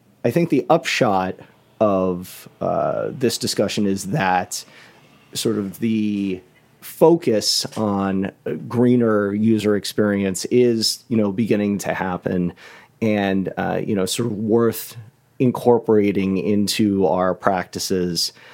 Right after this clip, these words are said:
uh, our design practices as we, you know, continue to innovate. We also wanna <laughs> make sure that, uh, we're considering the impact of, uh, the total product life cycle,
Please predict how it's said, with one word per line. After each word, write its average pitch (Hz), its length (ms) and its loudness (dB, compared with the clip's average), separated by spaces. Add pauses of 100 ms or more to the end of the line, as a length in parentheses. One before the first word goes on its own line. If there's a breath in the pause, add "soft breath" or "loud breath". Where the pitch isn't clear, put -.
(200 loud breath)
uh, 90 220 -4
our 98 160 0
design 98 440 -2
practices 90 880 -4
as 90 320 -2
we, 95 460 -4 (320 loud breath)
you 110 80 -4
know, 92 140 0
continue 101 640 0
to 95 360 -4
innovate. 107 520 2
We 107 120 0
also 98 300 0
wanna 92 260 -2
<laughs> - 120 -10
make 113 120 -2
sure 120 360 2
that, 92 320 -2 (400 loud breath)
uh, 90 340 -4
we're 104 320 -2
considering 95 580 0
the 95 180 0
impact 92 720 -2
of, 87 420 -4
uh, 85 440 -2
the 95 100 -4
total 87 540 -2 (100)
product 90 380 -2
life 87 240 -2
cycle, 80 540 -4